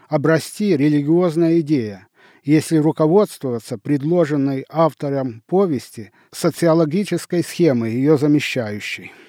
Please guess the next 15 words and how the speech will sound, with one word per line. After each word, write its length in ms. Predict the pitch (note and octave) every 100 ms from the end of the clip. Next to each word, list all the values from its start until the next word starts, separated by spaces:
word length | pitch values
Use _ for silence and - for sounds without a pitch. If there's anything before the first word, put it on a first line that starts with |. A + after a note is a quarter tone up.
| _ _ _
Далее 600 | B2+ D#3 G3+ F#3 A#2 A2 -
текст 400 | - E3 - -
переводчика. 720 | D#3+ D3+ B2 G#2 - - - - _ _ _ _ _ _ _ _
Фамилию 560 | - E3 E3+ G#3 D#3+ C#3
я 140 | D3+
запамятовал, 800 | D3 D3+ C#3+ C3 A2+ - G#2 G#2
прошу 300 | - B2+ -
у 80 | D#3+
него 200 | C#3+ C3
прощения. 640 | B2+ B2+ - A2+ G#2 G2 G2 _ _ - _ _
Далее 320 | E3+ G#3 G3
цитата. 540 | D#3 E3+ D3 A#2 G#2+ G#2 - _ _ - _
"Народная 520 | C3+ E3+ G#3+ G#3+ A3
мудрость 440 | G#3+ G#3+ G3+ G3 D#3
гласит, 540 | F#3 F3+ - A#2+ -